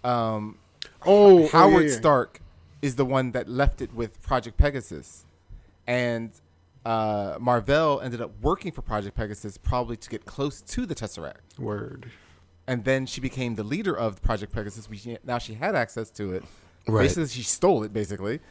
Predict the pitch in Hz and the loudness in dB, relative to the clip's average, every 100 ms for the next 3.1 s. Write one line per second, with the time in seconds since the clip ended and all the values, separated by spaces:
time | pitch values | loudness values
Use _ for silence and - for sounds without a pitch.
0 | - 113 - 117 127 120 - 123 113 110 | -12 -8 -4 0 0 -2 0 2 2 0
1 | 110 104 104 101 98 98 113 110 101 214 | -2 -2 -2 -2 -4 -4 -6 -8 -6 -4
2 | 190 104 101 - - 131 110 95 123 117 | -4 -4 -8 -14 -14 -8 -4 0 2 0
3 | 117 | -6